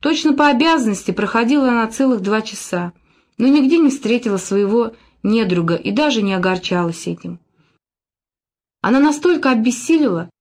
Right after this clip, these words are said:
что почти не желала встречи. Она вглядывалась в лица прохожих, и они казались ей чуждыми, ненужными и неживыми. Все это уже отошло куда-то, было для нее безвозвратно потеряно.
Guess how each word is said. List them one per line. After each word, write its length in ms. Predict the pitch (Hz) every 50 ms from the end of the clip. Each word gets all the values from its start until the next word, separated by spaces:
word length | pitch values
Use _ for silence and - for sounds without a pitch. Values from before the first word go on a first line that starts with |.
| _ _ _ _ -
что 200 | - - - 220
почти 340 | 254 262 269 269 - - 330
не 140 | 320 285
желала 380 | 262 226 208 202 214 214 214 208
встречи. 680 | 208 - - - - 185 175 165 165 - - 175 175 _ _ _ _ _ _ _ _ _ _ _
Она 220 | - - 247 269 285
вглядывалась 640 | 262 226 254 277 311 320 254 254 240 247 233 240 -
в 20 |
лица 240 | 226 269 269 - -
прохожих, 720 | - 190 190 185 185 - 214 240 247 220 202 190 180 - - -
и 60 | 185
они 220 | 190 196 208 214
казались 520 | 208 - 196 196 202 226 226 220 202 - -
ей 120 | 196 190
чуждыми, 680 | - - 214 247 262 226 196 180 185 180 175 170 170 - _ _ _ - _ _ _ _ -
ненужными 760 | 214 220 226 226 277 311 302 262 220 214 202 190 185 - - _ _ _ _ _
и 80 | - 196
неживыми. 760 | 208 220 202 190 208 214 196 190 190 180 170 165 165 175 175 _ _ _ _ _ _ _ _
Все 240 | - - - 349 330
это 120 | - 339
уже 180 | 294 262 269 285
отошло 520 | 269 277 254 247 - - 240 269 269 269
куда-то, 480 | 269 202 175 180 175 170 170 - - -
было 260 | - 185 208 240 247 220
для 160 | 190 214 226
нее 240 | 226 226 233 247 226
безвозвратно 720 | 214 202 180 190 196 190 175 190 226 254 254 254 214 185
потеряно. 640 | - 180 175 170 - - 170 165 170 170 175 175